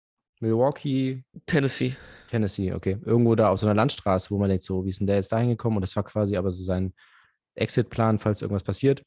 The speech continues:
Speaker 2: Jein.
Speaker 1: Und dann muss er Jein?
Speaker 2: Also, die Sache ist, er benutzt ja einen bestimmten Anzug, um zu fliehen.
Speaker 1: Ja.
Speaker 2: Was ist da drin?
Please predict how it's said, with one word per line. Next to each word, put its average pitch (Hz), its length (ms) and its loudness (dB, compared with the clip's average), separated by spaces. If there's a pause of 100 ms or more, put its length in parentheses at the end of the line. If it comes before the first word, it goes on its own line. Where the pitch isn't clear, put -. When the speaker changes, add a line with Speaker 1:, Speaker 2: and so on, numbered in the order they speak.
(260)
Speaker 2:
Jein. 131 220 0
Speaker 1:
Und 123 120 2
dann 113 40 -6
muss 113 160 -8
er 110 120 -4 (1120)
Jein? 135 320 0 (1900)
Speaker 2:
Also, 135 240 2 (340)
die 131 60 0
Sache 160 300 2
ist, 180 120 -4
er 123 320 0
benutzt 147 500 -4
ja 143 120 0
einen 127 220 -2
bestimmten 139 600 -2
Anzug, 127 520 -4
um 123 160 -2
zu - 140 -6
fliehen. 107 440 -8 (400)
Speaker 1:
Ja. 95 240 -2 (960)
Speaker 2:
Was 139 240 -2
ist 127 240 -4
da 135 100 2
drin? 123 420 -2